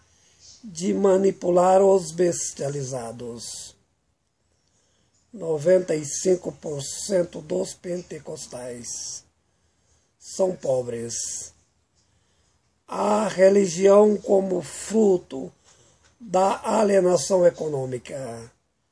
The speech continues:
transforma a miséria em virtude. Pode perder a terra, mas terá o céu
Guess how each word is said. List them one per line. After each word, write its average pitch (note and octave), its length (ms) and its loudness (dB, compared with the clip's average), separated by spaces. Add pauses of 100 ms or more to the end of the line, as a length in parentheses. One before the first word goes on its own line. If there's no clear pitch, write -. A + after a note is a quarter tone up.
(1160)
transforma E3+ 1300 4 (880)
a G3 160 0
miséria C#3+ 840 2 (960)
em F#3+ 360 2 (120)
virtude. C3 1300 -4 (1400)
Pode F3+ 300 4
perder C#3 500 -4
a B2+ 100 -4
terra, A2+ 580 -14 (880)
mas F3 340 -4
terá D3+ 340 -2
o C#3 100 0
céu D3+ 600 -2